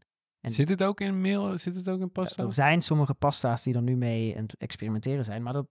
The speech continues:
Speaker 2: Staat het erop?
Speaker 1: Ja, want het, het is een heel groot marketingmiddel. <laughs> Want er zit meer eiwitten in. En, eh, dus het is allemaal, ehm,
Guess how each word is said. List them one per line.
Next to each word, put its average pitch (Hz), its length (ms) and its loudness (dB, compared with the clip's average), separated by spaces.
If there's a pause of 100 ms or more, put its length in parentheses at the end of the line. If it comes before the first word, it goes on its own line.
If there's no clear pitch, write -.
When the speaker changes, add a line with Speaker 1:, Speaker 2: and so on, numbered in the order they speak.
Speaker 2:
Staat 107 340 0
het 110 100 -4
erop? 110 320 -6
Speaker 1:
Ja, 151 260 4
want 127 180 -2
het, - 100 -10 (180)
het 135 100 -4
is 143 140 4
een 147 80 6
heel 151 180 6
groot 151 220 2 (260)
marketingmiddel. 139 960 2 (380)
<laughs> 240 440 4
Want 226 120 0
er 185 80 0
zit 190 120 2
meer 175 180 4
eiwitten 175 460 4
in. 139 180 2
En, 143 180 -4
eh, 147 260 2 (480)
dus 139 160 -2
het 139 120 -6
is 143 120 -4
allemaal, 135 580 2
ehm, 123 560 0